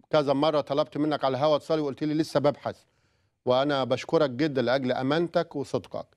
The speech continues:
ولأجل بحثك بإخلاص. وأنا كنت متيقن وأنا بصلي وبتكلم معاك،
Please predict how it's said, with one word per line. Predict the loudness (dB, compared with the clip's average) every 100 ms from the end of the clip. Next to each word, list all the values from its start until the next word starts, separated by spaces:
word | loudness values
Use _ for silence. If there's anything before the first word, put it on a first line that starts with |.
| _
ولأجل | 0 0 0 0
بحثك | 0 -2 -2 -4
بإخلاص. | -2 -6 0 0 0 -6 _ _ _ _ 0
وأنا | 0
كنت | 2 -2 0
متيقن | -2 2 2 2 0 -8 -4
وأنا | -2 0
بصلي | -2 0 0 2
وبتكلم | 0 -2 0 2 2
معاك، | 2 2